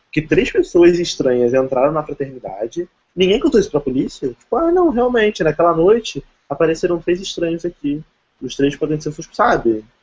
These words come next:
Só repararam na Rebeca e no, no Sam. Não repararam que o Frank tá, apareceu lá também? Ou ele é o Homem-Aranha e escalou a parede pela lateral, não sei. Não explicaram muito bem isso. Mas enfim, isso daí são detalhes, a gente ignora e segue pela, pelo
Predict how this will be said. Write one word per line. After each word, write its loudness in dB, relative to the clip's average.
Só 0
repararam 4
na 0
Rebeca 2
e 4
no, 4
no -2
Sam. -2
Não -2
repararam 0
que -6
o -6
Frank -6
tá, -6
apareceu -6
lá -4
também? -8
Ou 6
ele 6
é 8
o 8
Homem-Aranha 4
e 2
escalou 0
a 2
parede -2
pela 4
lateral, 0
não -20
sei. -4
Não -4
explicaram 0
muito 2
bem 2
isso. -4
Mas 0
enfim, -6
isso -6
daí 4
são 0
detalhes, 0
a -2
gente -6
ignora 0
e -2
segue -2
pela, 2
pelo -2